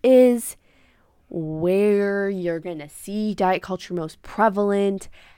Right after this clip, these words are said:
how I have been able to get away from diet culture, and then, you know, what I'm going to do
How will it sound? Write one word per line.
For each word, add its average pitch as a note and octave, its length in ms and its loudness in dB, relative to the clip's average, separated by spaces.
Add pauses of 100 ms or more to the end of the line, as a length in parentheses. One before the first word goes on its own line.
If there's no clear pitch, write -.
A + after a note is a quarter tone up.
(200)
how C#4 580 -4
I F#3+ 180 -2
have F#3 180 -8
been F3 120 -4
able F3 280 -4
to E3+ 260 -8 (220)
get F3+ 280 0 (160)
away D#3+ 520 -4
from D#3+ 240 -10
diet D#3+ 240 -6
culture, D#3+ 600 -8
and E3+ 160 -6
then, E3+ 300 -4 (440)
you F#3+ 60 -8
know, E3+ 220 -4
what F3 540 -4 (520)
I'm G3 220 -4
going G3 300 -2
to F3 80 0
do F3+ 600 0